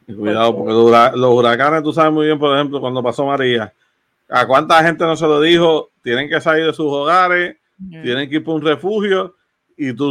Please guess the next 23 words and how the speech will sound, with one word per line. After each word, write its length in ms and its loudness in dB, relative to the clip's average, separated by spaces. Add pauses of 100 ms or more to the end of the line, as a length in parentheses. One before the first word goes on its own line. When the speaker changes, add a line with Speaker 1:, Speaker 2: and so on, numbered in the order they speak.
(120)
Speaker 1:
muy 160 -2
bien 180 -4
sabes 340 0
que 80 -8
a 60 0
las 240 -4
tres 220 -2
de 80 -2
la 120 -2
mañana 640 -4 (240)
lo 160 -6
escuchamos 500 -4
en 100 -2
la 120 4
radio 360 2
cuando 200 -4
llamaban, 540 -2 (320)
"Estoy 400 -2
en 180 -2
mi 180 0
closet, 720 -2 (180)
estoy 220 -4
jodido". 1000 0